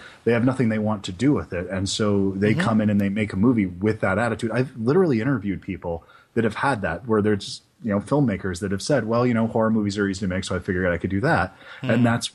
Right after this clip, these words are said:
Speaker 1: why your movie isn't that good.
Speaker 2: Right.
Speaker 1: Because you don't care about it.
Speaker 2: Yeah. But
Speaker 1: And
Speaker 2: I don't,
Speaker 1: so
Speaker 2: I don't get that feeling from this director. It feels like he
Speaker 1: No.
Speaker 2: does really care about it. Even if I think he oversteps a lot <laughs> in this movie,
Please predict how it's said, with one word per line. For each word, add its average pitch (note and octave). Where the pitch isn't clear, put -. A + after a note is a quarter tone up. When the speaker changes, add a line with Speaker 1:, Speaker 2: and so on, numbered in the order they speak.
Speaker 1:
why G#2
your G#2+
movie B2+
isn't F#2+
that F#2
good. -
Speaker 2:
Right. B2
Speaker 1:
Because B2
you C#3
don't A#2+
care F3
about C#2
it. D2+
Speaker 2:
Yeah. G#2+
But E3
Speaker 1:
And F#3
Speaker 2:
I -
don't, F3+
Speaker 1:
so -
Speaker 2:
I E3+
don't G3
get A3
that -
feeling D3
from B2
this B2+
director. G#2+
It F#2+
feels C#3+
like B2+
he -
Speaker 1:
No. C3+
Speaker 2:
does C3+
really A#2
care G#2+
about F#2+
it. G2+
Even F3+
if C#3+
I C#3
think B2+
he C3
oversteps C3+
a A#2
lot G#2+
<laughs> -
in A#3
this -
movie, G#3+